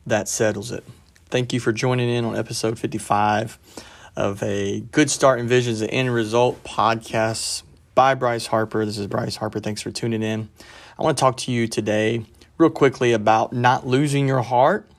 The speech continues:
as you're holding on to the promises of God, which can be something that is easily done. And again, I want to mention this statement, "If God said it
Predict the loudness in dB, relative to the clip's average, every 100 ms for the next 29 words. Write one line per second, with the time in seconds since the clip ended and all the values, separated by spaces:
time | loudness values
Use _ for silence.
0 | _ -6 -4 0 0 2 2 0 -2 -6
1 | 0 2 2 0 -4 -4 -2 0 2 0
2 | -4 -12 -20 _ -10 -6 -4 -4 -2 -2
3 | 0 -2 -4 -4 -4 -4 -6 -8 -8 -8
4 | -8 -6 -6 -2 0 2 2 0 -2 -4
5 | -4 -4 -6 -14 -20 -20 -20 -10 -6 -4
6 | -4 -4 -6 -10 -16 _ _ -6 -2 2
7 | 2 2 2 0 -2 -6 -4 -2 -2 -2
8 | -2 0 0 0 -4 -6 -10 -20 -20 -10
9 | -8 -4 2 4 2 0 2 2 2 -2